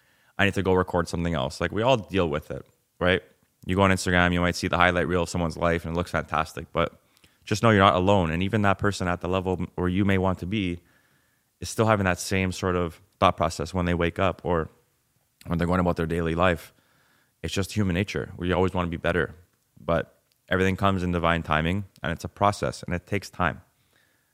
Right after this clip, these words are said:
The old school stuff, cold calling. I'm not gonna get a listing my first day of cold calling.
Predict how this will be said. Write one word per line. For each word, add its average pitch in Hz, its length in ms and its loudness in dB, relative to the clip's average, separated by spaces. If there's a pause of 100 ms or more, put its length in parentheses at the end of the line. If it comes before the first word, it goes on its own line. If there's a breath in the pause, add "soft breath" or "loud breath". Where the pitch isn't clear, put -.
(320)
The 98 80 2
old 113 140 6
school 95 180 -4
stuff, - 400 -6 (400)
cold 135 160 2
calling. 80 320 0 (140)
I'm 104 60 -6
not 117 120 2
gonna 120 140 -2
get 120 100 2
a 104 60 0
listing 104 320 2
my 90 80 4
first 92 240 -2
day 90 80 2
of 87 80 0
cold 90 180 -4
calling. 73 300 -2